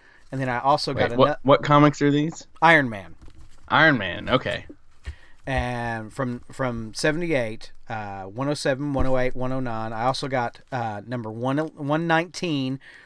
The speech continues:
Speaker 1: which is cover and interiors by John Romita Junior. Uh, these are
Speaker 2: Oh.
Speaker 1: amazing looking books. They're in great condition. They're in very fine condition, by the way.
Speaker 2: Nice.
Speaker 1: And I, I got a great price on 'em. Plus an Avengers one sixty-nine, which is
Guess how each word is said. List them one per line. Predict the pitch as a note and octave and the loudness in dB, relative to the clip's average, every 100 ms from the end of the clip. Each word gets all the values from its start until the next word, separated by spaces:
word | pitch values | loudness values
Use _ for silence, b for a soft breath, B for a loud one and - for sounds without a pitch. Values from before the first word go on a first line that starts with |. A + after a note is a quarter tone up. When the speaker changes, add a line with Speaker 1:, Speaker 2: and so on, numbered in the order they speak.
| b b | b b
Speaker 1:
which | C#3+ - | -2 -2
is | E3+ C3+ B2+ A#2 - - | -4 -2 -2 -2 -8 -6
cover | - D#3 C#3+ C#3 - | 0 2 2 -4 -4
and | E3 D#3+ D3+ C#3 | -2 0 0 0
interiors | C#3+ C3 C3 D3+ C3+ A#2+ A#2 A#2 | -2 -4 -4 -2 -2 0 -2 -6
by | A2 A#2 G#2+ A2 | -4 -2 -2 -6
John | F#2+ A#2+ A#2 | -6 -6 -4
Romita | A2+ A2+ G#2 | -6 -8 -10
Junior. | G2 A2+ G#2+ G#2 A#2 b b b b b | -10 -10 -8 -10 -12 b b b b b
Uh, | A2+ A2+ | -6 0
these | A#2 A#2 | 0 0
are | C3 | 0
Speaker 2:
Oh. | A#2+ | -2
Speaker 1:
amazing | B2 C3+ C#3+ C3+ C3 A#2+ | -2 0 0 0 -4 -6
looking | A2+ A#2+ A2+ | -8 -10 -12
books. | G#2 G#2 G2+ - | -10 -10 -10 -8
They're | A#2+ A#2 | -6 -6
in | A#2 A2 | -6 -6
great | B2 B2 D3 | -4 -4 -4
condition. | C3 A#2 G#2+ - G#2 | -8 -8 -8 -10 -10
They're | G#2 B2 | -4 -2
in | B2 A2 | -2 -4
very | A#2 B2 C3+ | -2 0 0
fine | - C3+ A2+ G2+ F2+ - _ - | 0 0 0 -4 -12 -20 _ -14
condition, | B2+ A2+ A2+ - F2+ F#2+ | -10 -8 -8 -10 -14 -14
by | F#2+ | -12
the | F#2 F2+ | -12 -14
way. | F2 - b b b | -16 -20 b b b
Speaker 2:
Nice. | A#2 D3 A2 G2+ | 4 4 2 -4
Speaker 1:
And | B2+ A#2 | -6 -6
I, | A2+ A#2 - | -8 -10 -6
I | B2+ | -2
got | C3+ B2 | 0 0
a | |
great | A2+ A#2+ A#2 | -2 -8 -10
price | - B2+ A2+ - | -6 -4 -4 -6
on | G#2+ | -10
'em. | G2+ | -12
Plus | - D3 C#3 | -2 0 0
an | C#3 | -2
Avengers | A#2+ B2 B2+ A#2+ B2 A#2+ | -6 -4 -4 -4 -6 -6
one | A#2 B2+ B2+ | -6 -6 -6
sixty-nine, | C#3+ - - C3 B2 A#2 A#2+ | -6 -6 -6 -4 -4 -4 -6
which | A2 | -10
is | A2 | -12